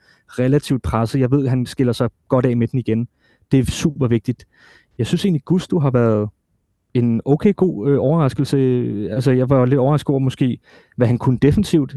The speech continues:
Vi var jo godt klar over, at han var noget af en raket op foran. Øh, nu får han et rødt kort i går. Det trækker selvfølgelig ned, men nu har vi snakket om, at, at, at vi, vi er ret enige om, at så skal der eddermame gives mange røde kort. Øh,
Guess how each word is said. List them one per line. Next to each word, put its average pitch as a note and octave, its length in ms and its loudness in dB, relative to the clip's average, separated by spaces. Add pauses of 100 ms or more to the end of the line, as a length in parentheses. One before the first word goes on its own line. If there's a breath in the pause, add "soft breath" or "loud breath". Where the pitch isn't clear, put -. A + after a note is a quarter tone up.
Vi C3 120 0
var B2 80 2
jo A#2 100 0
godt C#3+ 120 2
klar D#3+ 140 0
over, B2+ 100 2
at B2 40 0
han B2 120 0
var A#2 60 2
noget C3+ 160 2
af D3 40 2
en B2 60 -2
raket C3+ 280 0
op B2 160 0
foran. C#3+ 400 0 (720 soft breath)
Øh, A#2 320 2
nu A#2 200 -4
får C#3 180 0
han D3 100 4
et B2 80 4
rødt C3+ 120 4
kort C3 220 2
i B2+ 40 -2
går. B2 360 0
Det - 100 -8
trækker B2 240 0
selvfølgelig C3+ 280 0
ned, C#3 220 2
men A#2 420 -2
nu B2 200 -4
har B2 100 0
vi C3 100 0
snakket B2 320 0
om, A#2+ 140 0
at, A#2+ 60 -4 (260)
at, G#2+ 80 -8 (640)
at A2+ 160 -6
vi, A#2+ 320 -6
vi A#2+ 140 -2
er A2+ 80 0
ret B2 120 -4
enige B2+ 200 2
om, A#2 100 -2
at A2 100 -4 (140)
så - 160 -4
skal B2+ 140 -2
der B2 40 2
eddermame B2+ 240 0
gives - 180 -4
mange B2+ 160 -2
røde C3 120 0
kort. B2+ 280 0 (800 soft breath)
Øh, G#2+ 380 2